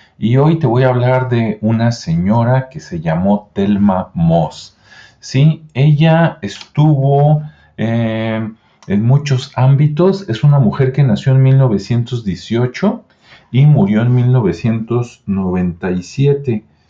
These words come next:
Sí, vivió setenta y nueve años, que para la época en que le tocó vivir, pues fueron muchos años, ¿no? Qué bueno, ojalá y bien vividos.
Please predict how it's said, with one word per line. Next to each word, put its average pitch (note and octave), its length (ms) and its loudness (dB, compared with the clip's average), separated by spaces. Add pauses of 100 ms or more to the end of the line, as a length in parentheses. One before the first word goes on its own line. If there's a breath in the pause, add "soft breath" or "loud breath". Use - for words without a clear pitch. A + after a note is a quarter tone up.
(120)
Sí, D3 420 0
vivió A2+ 720 2
setenta F#2+ 600 -6
y G2 40 -2
nueve A#2+ 320 0
años, C3+ 540 0 (360 loud breath)
que F#2 120 -8
para F#2+ 580 -2
la G2 200 -4
época C#3+ 340 -6
en G2 140 -2
que F#2+ 80 -8
le F#2 100 -2
tocó B2+ 400 -2
vivir, C3+ 400 -2
pues F3 160 -12
fueron A#2+ 560 -2
muchos G2 400 -4
años, F2 380 -4
¿no? A2 260 -4
Qué G2 100 -4
bueno, E2+ 400 -2
ojalá - 360 -4
y F#2+ 60 -2
bien E2+ 240 -2
vividos. D#3 520 -4